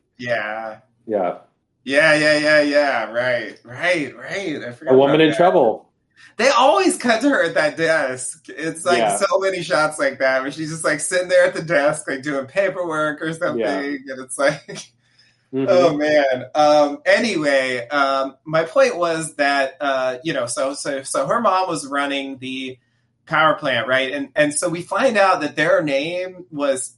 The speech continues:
Speaker 1: their last name, family name, I guess, was Tiedemann,
Speaker 2: Yeah.
Speaker 1: right? So, so, you know, she's Regina and, and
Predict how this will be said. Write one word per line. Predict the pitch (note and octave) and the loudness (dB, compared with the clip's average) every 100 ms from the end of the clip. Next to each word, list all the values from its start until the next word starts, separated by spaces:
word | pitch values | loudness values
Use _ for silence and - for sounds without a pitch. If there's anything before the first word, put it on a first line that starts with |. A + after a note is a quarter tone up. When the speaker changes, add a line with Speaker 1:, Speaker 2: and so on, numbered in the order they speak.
| _ | _
Speaker 1:
their | C#3+ C3+ | -2 0
last | E3+ G#3 - C#3 | 4 2 2 -4
name, | A#2+ B2 B2 | -4 -6 -6
family | D3+ D#3+ C3+ | 0 0 0
name, | A#2 A#2 | -4 -6
I | A2+ | -6
guess, | A2 - | -6 -8
was | B2+ - | -10 -12
Tiedemann, | - G#3+ D3 B2 G#2+ G#2+ - - _ _ _ _ | -8 -2 -2 0 -4 -6 -12 -16 _ _ _ _
Speaker 2:
Yeah. | A#2 A2 | -2 0
Speaker 1:
right? | C#3 D3 - | 0 -2 -6
So, | - C3+ B2+ B2 _ _ _ _ | -2 0 0 -2 _ _ _ _
so, | - C#3 B2+ B2+ | -6 0 0 0
you | C3 C#3 | -2 -4
know, | B2 | -8
she's | A#2+ C3+ C3 | -8 -10 -8
Regina | B2+ E3+ F#3+ D#3+ | -8 -8 -4 -2
and, | D3 C#3+ | 0 -2
and | B2 A#2+ | -6 -8